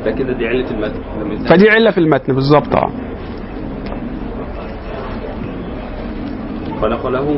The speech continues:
Speaker 1: مصرحا بما ظنه.
Speaker 2: بما ظنه.
Speaker 1: بما ظنه.
Speaker 2: يعني هو ظن أنهم كانوا يلغون البسملة، هم ما كانوش بيلغوا البسملة، هم كانوا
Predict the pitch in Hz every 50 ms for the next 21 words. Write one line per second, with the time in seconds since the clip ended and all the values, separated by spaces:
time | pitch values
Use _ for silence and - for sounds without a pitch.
0 | 135 127 120 110 120 110 117 131 131 135 147 147 147 156 151 - - - - -
1 | - 120 135 135 123 113 110 113 127 127 143 139 127 127 123 131 135 147 160 -
2 | - - - - 180 175 180 170 170 160 156 180 175 156 147 143 139 135 127 127
3 | 123 120 110 113 117 113 107 107 113 123 135 131 127 120 123 131 147 156 160 -
4 | - - - - - - - 107 135 156 156 175 190 208 208 202 190 175 214 247
5 | 277 269 269 277 294 285 294 240 226 220 220 240 262 262 254 226 202 - 240 254
6 | 262 269 269 269 269 269 262 262 226 214 220 214 190 175 180 202 233 262 269 277
7 | 269 240 262 262 - 254 254 269 240 175 160 156 135 139 139 151 - 175 185 214
8 | 208 180 175 190 196 226 247 233 233 226 202 214 202 - 220 220 214 185 156 151
9 | 151 160 156 151 151 - - - - - - - - - - - - - - -
10 | - 160 165 190 202 202 208 208 208